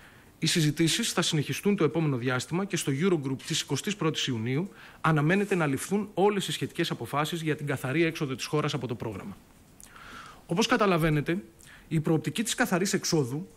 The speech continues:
δεν μπορεί καν να συγκριθεί με όσα διαφημίζονταν ως success story από τη συγκυβέρνηση Σαμαρά Βενιζέλου, που θεωρούσε έξοδο από το πρόγραμμα την πιστοληπτική γραμμή. Πιστοληπτική γραμμή, η οποία βεβαίως υπήρχε μόνο στη φαντασία της τότε κυβέρνησης,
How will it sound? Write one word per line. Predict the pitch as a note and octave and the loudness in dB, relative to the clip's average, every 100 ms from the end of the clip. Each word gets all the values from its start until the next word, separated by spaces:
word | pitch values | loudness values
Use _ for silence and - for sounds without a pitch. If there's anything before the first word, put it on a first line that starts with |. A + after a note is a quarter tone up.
| - | -4
δεν | D3 C4+ | 2 4
μπορεί | F#3+ F#3+ G3+ | 4 2 -2
καν | - F3+ F#3 A3+ C#3 | 0 2 2 0 -2
να | D3+ | -2
συγκριθεί | D3 D3 C#3 - D3+ | -2 -2 -4 -2 -2
με | F3+ D3 | 0 0
όσα | F3+ E3+ | 0 -2
διαφημίζονταν | D#3+ D#3 C#3 E3 F#3+ D3+ C3 D#3 | -4 -2 0 0 0 -2 -2 -4
ως | - | -4
success | - - F3+ E3+ | -4 -2 -2 0
story | D#3 C#3+ D#3+ | -2 0 -2
από | D#3 D3+ | -4 -6
τη | - | -6
συγκυβέρνηση | C3 C3 D3 F3 - | -6 -4 -2 -2 -2
Σαμαρά | D3 C3+ C3+ | 0 0 0
Βενιζέλου, | D#3+ C#3 A#2 C#3 A#2+ D3+ - - - - | 0 -2 -2 -2 -2 -6 -12 -20 -20 -8
που | D#3+ | -4
θεωρούσε | - D3 D#3+ G#3 F#3+ | 2 2 2 2 4
έξοδο | F#3+ G3 G3+ F3+ | 2 2 2 2
από | D3+ | 0
το | C#3 | -4
πρόγραμμα | - F3+ F#3 F3+ | -2 -2 0 0
την | F3 E3 | -2 -2
πιστοληπτική | C#3+ D#3 C#3 - - F#3 | -2 -2 -2 -2 -2 2
γραμμή. | D#3+ D3+ A#2+ - - _ - - - - - - - | 4 2 0 -6 -20 _ -20 -20 -20 -20 -20 -20 -4
Πιστοληπτική | D#3+ - C#3+ C3+ B2+ G#3 | -2 0 0 -2 -2 0
γραμμή, | G#3 D#3+ D3+ G#3+ A#3 - | 4 4 4 2 -2 -2
η | |
οποία | D3 - G3+ | 0 2 2
βεβαίως | F3 D#3+ G3 | 2 0 0
υπήρχε | D#3+ G3 F3 | 0 -4 0
μόνο | D#3+ F3+ A#3+ G#3 | 4 4 4 2
στη | - | -2
φαντασία | D3 C3+ B2 C#3+ A2+ | -4 -4 -4 -2 -4
της | - | -4
τότε | C#3 A2+ | -6 -6
κυβέρνησης, | A2 A2 A#2 A2 - G3 | -8 -8 -8 -8 -8 -8